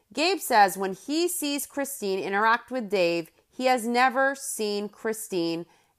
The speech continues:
ever be this happy. He says, "It's no slight to his dad, but he thinks that they really tried, they gave it a hard go, they really did love each other, but he thinks that sometimes that's just the way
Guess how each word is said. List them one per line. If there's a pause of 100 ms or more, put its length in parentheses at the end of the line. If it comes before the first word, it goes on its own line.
(160)
ever (120)
be
this
happy. (720)
He
says,
"It's
no
slight
to
his
dad,
but (180)
he
thinks
that
they
really
tried, (280)
they
gave
it
a
hard
go, (240)
they
really
did
love
each
other, (280)
but
he
thinks
that
sometimes (340)
that's
just
the
way